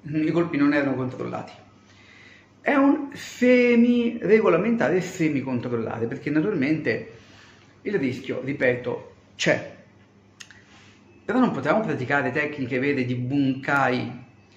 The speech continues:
perché avremmo dovuto passare ad una pratica, diciamo, quella che viene definita, ad esempio, il tegumi. Insomma, sarebbe stato in un contesto di quel genere, dove siamo andati avanti per buona parte della serata a menarci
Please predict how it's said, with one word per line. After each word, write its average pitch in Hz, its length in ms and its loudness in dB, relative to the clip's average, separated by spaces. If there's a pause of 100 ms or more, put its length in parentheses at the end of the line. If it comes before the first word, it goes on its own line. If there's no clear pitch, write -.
(300)
perché 180 500 -2
avremmo 147 520 -4
dovuto 151 240 -2
passare 170 380 -2
ad 143 60 -4
una 127 120 -2
pratica, 120 680 0
diciamo, 127 420 -4
quella 135 160 -2
che 123 80 -4
viene 127 200 -4
definita, 123 500 -4
ad 117 100 -4
esempio, 120 360 -6
il 120 80 -10
tegumi. 135 640 -4 (500)
Insomma, - 360 -10
sarebbe 143 300 -4
stato 135 720 -4 (320)
in 139 180 -4
un 143 120 2
contesto 143 540 2
di 123 80 -2
quel 123 180 -2
genere, 131 380 0
dove 120 440 -2 (800)
siamo 139 180 -6
andati 139 180 0
avanti 143 320 2
per 123 120 -2
buona 139 220 0
parte 135 280 0
della 127 120 -2
serata 135 320 -2
a - 40 -2
menarci 147 800 -4